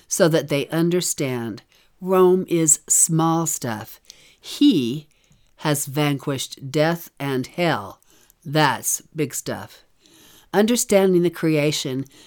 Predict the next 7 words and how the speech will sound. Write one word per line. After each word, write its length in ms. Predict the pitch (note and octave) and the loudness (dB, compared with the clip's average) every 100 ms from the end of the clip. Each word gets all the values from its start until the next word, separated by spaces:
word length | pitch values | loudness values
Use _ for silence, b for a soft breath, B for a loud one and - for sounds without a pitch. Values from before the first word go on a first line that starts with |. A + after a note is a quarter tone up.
| b | b
gives 320 | - F3+ F3 F3 | 2 4 4 2
us 300 | E3 - - | 0 -2 -4
our 200 | D3+ D3 | -2 -2
bearings 1080 | C#3+ C#3 D3 E3+ F3+ F3+ F3+ F3+ F3 F#3 - - | -4 -8 -6 -2 0 0 0 0 -2 -4 -8 -6
on 440 | C#3+ C#3+ C#3+ C#3+ - | -2 -2 -2 -4 -6
the 140 | D3+ | -8
universe. 800 | C#3 C3+ C3 B2+ A2 G2+ - - | -6 -6 -6 -8 -10 -8 -8 -8